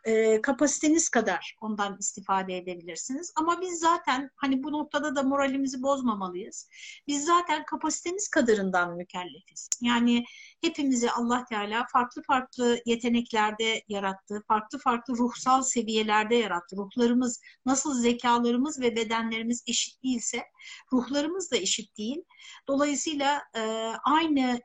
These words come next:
e, kitabı okuyan, aynı hocayı dinleyen, aynı ibadeti yapan insanlar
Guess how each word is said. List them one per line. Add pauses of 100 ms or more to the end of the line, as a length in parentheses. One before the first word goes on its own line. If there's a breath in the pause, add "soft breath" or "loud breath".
(100)
e,
kitabı
okuyan,
aynı
hocayı
dinleyen, (400 loud breath)
aynı
ibadeti
yapan
insanlar